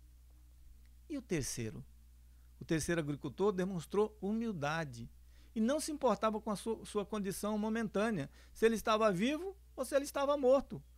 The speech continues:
se ele estava encarnado ou desencarnado, digamos assim. O importante para ele era dar continuidade em sua vida trabalhando.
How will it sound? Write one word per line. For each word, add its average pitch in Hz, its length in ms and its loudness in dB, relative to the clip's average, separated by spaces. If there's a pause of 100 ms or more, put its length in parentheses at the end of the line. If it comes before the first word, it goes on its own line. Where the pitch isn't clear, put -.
(120)
se - 80 -10
ele 285 100 -4
estava 208 260 4
encarnado 208 540 2
ou 277 40 4
desencarnado, 254 840 0
digamos 156 360 2
assim. 202 400 0 (380)
O 214 60 0
importante 233 480 2
para 196 200 2
ele 214 160 4
era 240 160 0
dar 220 200 0
continuidade 240 720 -2
em 240 40 0
sua 233 220 0
vida 226 260 2
trabalhando. 247 840 2